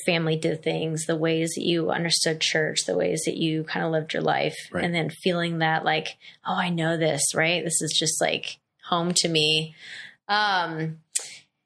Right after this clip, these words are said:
Speaker 1: that paired with just, like, the D N A that I think that we're innately created with, I think is super fascinating, because
Speaker 2: Right.
Speaker 1: then we,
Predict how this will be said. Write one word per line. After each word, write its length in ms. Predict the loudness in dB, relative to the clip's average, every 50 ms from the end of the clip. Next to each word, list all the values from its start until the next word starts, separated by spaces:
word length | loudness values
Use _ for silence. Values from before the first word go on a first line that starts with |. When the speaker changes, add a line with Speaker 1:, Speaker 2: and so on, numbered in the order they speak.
| _ _
Speaker 1:
that 400 | -2 0 2 2 2 2 0 -2 -4 -6
paired 340 | 0 2 2 2 2 2
with 200 | 2 2 2 2
just, 220 | 2 2 2 4 2
like, 180 | 2 0 2 0
the 80 | 0
D 180 | 2 2 4 4
N 140 | 4 4 4
A 160 | 2 2 2
that 100 | 2 2
I 60 | 2 0
think 240 | 0 -2 -2 0
that 160 | 0 0 2 2
we're 180 | 2 2 2
innately 460 | 2 2 0 0 0 0 0 0 0
created 500 | 0 0 0 2 2 2 2 2 0 0
with, 360 | 0 2 2 2 0 0 -2 -6
I 60 | -8 -6
think 240 | -4 -4 -4 -2
is 100 | 0 2 2 4 4 4 2 2
super 880 | 2 2 2 2 2 2 2 2 0 0 0 0 -2 0 0 0 0
fascinating, 760 | 2 0 0 0 2 2 0 2 2 2 2 2 2 0 0 0
because 240 | 0 2 2 2 2
Speaker 2:
Right. 80 | 2 2
Speaker 1:
then 260 | 2 2 2 2 2
we, 480 | 4 4 4 4 4 2 2 0 -4